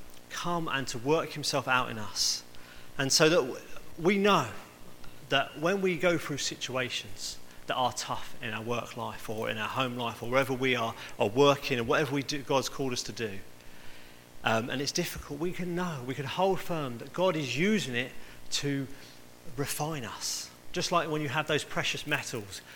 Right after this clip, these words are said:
you have to kind of go through that, that, um, that whole process of getting rid of the rubbish, and you have to kind of take this big lump of, of, of ore and you sort of put it through the process and you burn off all the rubbish and you're left with the precious metals.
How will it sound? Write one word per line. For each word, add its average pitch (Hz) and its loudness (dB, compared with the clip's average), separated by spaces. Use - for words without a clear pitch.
you 131 -2
have 147 -2
to 151 0
kind 143 0
of 127 0
go 139 6
through 135 -2
that, 131 2
that, 131 0
um, 113 2
that - -6
whole 175 4
process - -2
of 117 -2
getting 151 0
rid 151 2
of 143 -2
the 123 -4
rubbish, 120 -2
and 113 -6
you 123 0
have 123 -4
to 143 -8
kind 135 0
of 117 0
take 147 -2
this 147 0
big 151 0
lump 143 6
of, 127 -6
of, 123 -2
of 127 -2
ore 120 6
and 120 0
you 120 -2
sort - -4
of - -14
put 175 6
it 143 4
through 160 0
the 139 0
process 135 -2
and 113 -6
you 110 -6
burn 156 6
off 160 -4
all 165 -2
the 139 -2
rubbish 120 -2
and 120 -8
you're 120 -2
left 131 -2
with 135 -8
the 123 -8
precious - -8
metals. - -6